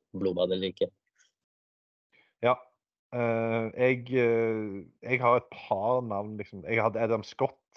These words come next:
Speaker 2: tror jeg kan være en sånn. Jeg tror ikke han vinner,
Speaker 1: Mm.
Speaker 2: men topp, topp fem, topp ti.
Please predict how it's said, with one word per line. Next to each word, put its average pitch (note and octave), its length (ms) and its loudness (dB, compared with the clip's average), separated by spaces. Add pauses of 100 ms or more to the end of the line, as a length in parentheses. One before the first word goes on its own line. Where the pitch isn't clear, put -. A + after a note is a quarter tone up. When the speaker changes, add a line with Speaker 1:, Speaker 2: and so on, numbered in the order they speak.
(180)
Speaker 2:
tror C3 300 0
jeg G#2 160 -6
kan G#2 220 -2
være G2+ 200 -2
en G#2 80 -8
sånn. F#2 220 -6 (320)
Jeg A#2 100 -6
tror B2+ 120 -2
ikke D3+ 80 4
han C#3+ 80 4
vinner, C3+ 260 2
Speaker 1:
Mm. A#2 40 -2
Speaker 2:
men G#2 280 -2 (380)
topp, B2+ 180 2 (220)
topp D3 200 0
fem, C3+ 220 2
topp C3 220 -6
ti. E3 280 -6